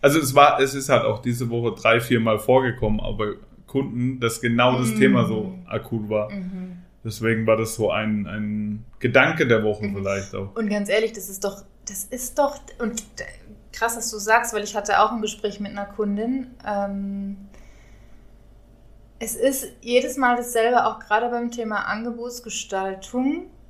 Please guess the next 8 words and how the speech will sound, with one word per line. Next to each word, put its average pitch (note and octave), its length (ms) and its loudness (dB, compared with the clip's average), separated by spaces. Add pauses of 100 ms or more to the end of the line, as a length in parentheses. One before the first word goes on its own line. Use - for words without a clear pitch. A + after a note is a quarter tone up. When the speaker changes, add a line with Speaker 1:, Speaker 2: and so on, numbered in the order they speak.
(240)
Speaker 2:
dass A3+ 240 -2
viele A#3+ 280 2
Menschen A#3+ 380 0
ihr A3 160 -4
Business, A3+ 580 -2
also G#3 200 -4
ihre G#3 300 -2 (180)
Angebote B3 600 0